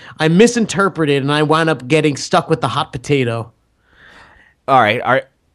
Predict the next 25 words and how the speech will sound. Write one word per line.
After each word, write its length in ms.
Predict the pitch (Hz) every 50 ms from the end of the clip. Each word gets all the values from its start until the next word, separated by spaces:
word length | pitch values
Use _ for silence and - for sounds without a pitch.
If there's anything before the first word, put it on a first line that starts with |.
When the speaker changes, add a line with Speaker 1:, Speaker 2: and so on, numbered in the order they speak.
| _ _ _ _ _ 131
Speaker 2:
did 220 | 117 127 143 139
you 540 | 131 147 160 170 165 160 156 151 156 156 - _ _ _ _ _ _
not, 420 | 117 120 131 135 135 143 131 - _ _ _ _ _ _ _ _ _ _ _
are 60 | 131
you 180 | 135 135 135 135 - -
accruing 400 | 180 135 - - 156 147 127 120
interest 420 | - - 113 117 - 131 127 - 151
on 80 | 143
this 140 | 143 139 135
debt? 260 | - 147 160 156 - _ _ _ _ _ _ _ _ _ _ _ _ _ _ - - - - - _ _ _ _
Speaker 1:
Um, 540 | 170 175 175 170 175 175 175 175 175 - -
so 520 | - - - 190 180 170 165 165 170 160
last 400 | 156 151 151 147 156 147 - -
month 220 | 170 165 160 147 143
I 140 | 147 143
did 400 | 131 117 151 160 160 - - -
get 140 | - 156 127 117
hit 120 | 139 139
with 160 | 135 127 120
finance 460 | - - 131 127 123 123 123 117 120
charges. 640 | - - 139 131 127 120 120 120 120 113 113 - - _ - -
Speaker 2:
From? 340 | - 127 117 113 127 160 165 - _ _ _ _ _ _ _ _ _ _
Speaker 1:
From, 760 | _ - - - 156 160 160 156 156 156 156 156 151 160 160 - _
uh, 440 | 160 156 147 147 147 147 147 143 -
my, 800 | 175 156 147 147 143 143 143 143 139 139 139 139 139 143 139 -